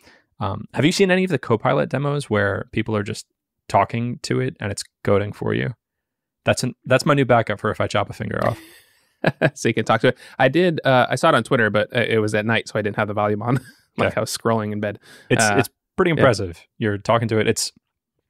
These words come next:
Speaker 1: I've seen a lot of tools like this, uh, and I experimented with one that was called, oh, not Otter, 'cause that's a, that's another app. There, there, there's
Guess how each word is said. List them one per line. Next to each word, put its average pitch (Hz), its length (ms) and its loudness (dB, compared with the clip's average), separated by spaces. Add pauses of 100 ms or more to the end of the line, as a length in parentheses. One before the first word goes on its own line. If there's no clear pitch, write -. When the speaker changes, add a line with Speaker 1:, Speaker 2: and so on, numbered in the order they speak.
(180)
Speaker 1:
I've 123 300 -2
seen 139 160 2
a 117 40 2
lot 117 140 4
of 95 260 -6 (200)
tools 107 260 2
like 98 220 0
this, - 420 -6
uh, 95 320 -4
and - 80 -6
I 98 40 -4 (100)
experimented 98 480 -4
with - 100 -16
one 101 160 -2
that 107 80 -6
was - 80 -16
called, 113 340 -2 (1120)
oh, 110 380 0
not 127 240 -6 (180)
Otter, - 300 -2 (140)
'cause - 140 -14
that's - 240 -6
a, 107 160 -6 (120)
that's - 200 -4
another 107 220 -4
app. 107 200 -4 (500)
There, 156 220 4
there, 151 240 4
there's 135 380 2